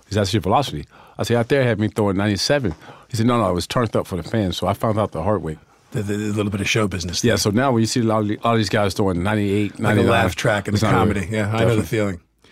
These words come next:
Speaker 2: feeling. Give me an example of a batter that always vexed you, that really just drove you crazy.
Speaker 1: Chili Davis, hands down. When he was with the San Francisco Giants, I was with the Mets.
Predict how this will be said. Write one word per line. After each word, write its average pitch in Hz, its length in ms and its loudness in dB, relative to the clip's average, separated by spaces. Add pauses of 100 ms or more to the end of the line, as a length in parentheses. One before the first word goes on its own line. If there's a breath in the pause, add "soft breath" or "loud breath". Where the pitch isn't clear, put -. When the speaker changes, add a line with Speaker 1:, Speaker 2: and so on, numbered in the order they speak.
(380 soft breath)
Speaker 2:
feeling. 139 120 -2
Give 170 120 4
me 185 80 6
an 160 60 4
example 120 400 2
of 98 80 -6
a 95 60 -6
batter 95 280 -2
that 82 180 -14
always 98 280 -2
vexed 80 460 -8
you, 80 80 -10
that 80 120 -14
really 92 220 -6
just - 160 -6
drove 85 200 -6
you 78 80 -12
crazy. 78 500 -10
Speaker 1:
Chili 127 260 2
Davis, 90 400 -2
hands 104 240 -2
down. 85 300 -4
When 101 180 -2
he 104 80 4
was 110 140 2
with 113 100 2
the 87 60 -4
San - 140 0
Francisco 107 260 0
Giants, 104 440 0
I 101 40 2
was 95 100 -2
with 90 80 -8
the 92 60 0
Mets. 98 240 0